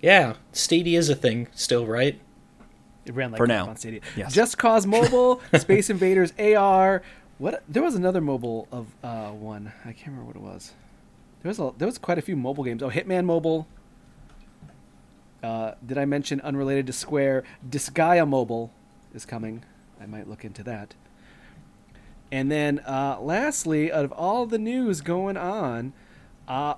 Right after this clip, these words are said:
Speaker 2: there is an, an, an indie Xbox event, uh, March twenty-sixth. So we are very excited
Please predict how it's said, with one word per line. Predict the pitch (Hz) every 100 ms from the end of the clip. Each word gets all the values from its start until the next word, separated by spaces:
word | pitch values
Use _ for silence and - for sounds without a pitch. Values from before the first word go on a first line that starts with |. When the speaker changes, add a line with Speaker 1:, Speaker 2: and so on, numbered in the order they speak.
| -
Speaker 2:
there | 139 135 165 185
is | 170 190 185
an, | - 156 156 -
an, | 165 196 233 -
an | 139 -
indie | 214 262 277 -
Xbox | 208 - - 147 143 143
event, | 123 123 123 - -
uh, | 117 110
March | 113 160 208 -
twenty-sixth. | 175 165 - 151 - -
So | - - 98 95 101 - _ -
we | 120 131
are | 123 113
very | 110 113 165 160
excited | - 143 135 117 123